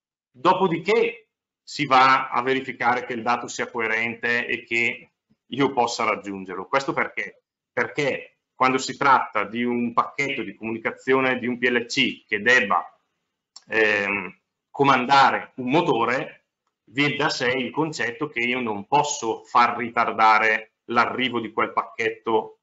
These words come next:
al motore, ma, ehm, il dato deve arrivare, eh, in maniera cosiddetta real time, quindi in tempo reale.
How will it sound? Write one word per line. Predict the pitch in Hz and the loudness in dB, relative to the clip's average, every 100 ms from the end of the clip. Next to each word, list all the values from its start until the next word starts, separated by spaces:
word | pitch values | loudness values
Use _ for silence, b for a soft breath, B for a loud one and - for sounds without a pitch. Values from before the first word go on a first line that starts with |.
| _ | _
al | - 113 | 0 2
motore, | 107 98 104 92 87 82 _ _ _ _ | 0 -4 -4 -2 -4 -6 _ _ _ _
ma, | 117 131 120 101 - | 2 4 4 2 -6
ehm, | 113 107 101 98 92 92 - _ _ _ | -4 0 0 -2 -6 -12 -16 _ _ _
il | 180 160 | -2 4
dato | 110 98 143 170 | 4 4 4 2
deve | 135 135 117 | 2 2 2
arrivare, | 107 110 104 95 104 131 170 _ | -2 0 2 2 2 -4 -6 _
eh, | 110 101 98 95 - | -8 -4 -4 -4 -6
in | 135 | -4
maniera | 131 151 127 110 113 127 139 - _ | 0 0 2 0 2 2 -2 -14 _
cosiddetta | _ 127 139 120 - 131 131 110 110 | _ -8 -2 -4 -2 2 2 2 -2
real | 123 120 113 | 0 0 0
time, | 98 95 98 | 0 0 -2
quindi | - 120 120 131 131 | -6 -4 -2 -2 -4
in | 123 117 | -8 -2
tempo | 113 107 101 | -4 -4 -4
reale. | 101 92 82 85 - | -4 -2 -4 -4 -14